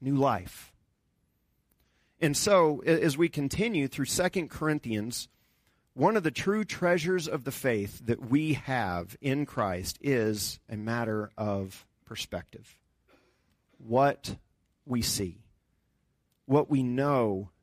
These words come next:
to be true. We no longer see the world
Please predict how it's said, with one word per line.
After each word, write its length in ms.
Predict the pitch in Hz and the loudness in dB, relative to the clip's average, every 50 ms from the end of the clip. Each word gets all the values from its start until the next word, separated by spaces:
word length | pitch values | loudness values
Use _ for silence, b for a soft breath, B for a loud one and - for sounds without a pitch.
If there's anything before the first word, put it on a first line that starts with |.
| _ | _
to 120 | - - 123 | -6 -6 -4
be 160 | 101 113 107 | -2 -4 -4
true. 440 | - - - 127 113 95 82 - - _ _ _ _ _ _ _ _ _ _ _ _ _ _ _ _ _ _ _ _ _ _ _ _ _ _ _ _ _ _ | -4 -4 -2 -2 -2 -2 -4 -8 -16 _ _ _ _ _ _ _ _ _ _ _ _ _ _ _ _ _ _ _ _ _ _ _ _ _ _ _ _ _ _
We 220 | 120 120 139 165 | 0 2 4 4
no 180 | 185 202 196 180 | 4 4 2 4
longer 360 | 175 175 175 175 175 165 156 | 4 2 2 2 0 0 -2
see 520 | 139 - - 143 147 147 165 180 190 190 180 | -2 -2 -4 -4 -2 -2 -4 -2 -2 -4 -2
the 120 | 147 156 | -2 -2
world 640 | 143 131 143 151 151 143 135 120 113 113 110 110 | 0 2 2 4 4 4 4 2 2 0 -2 -6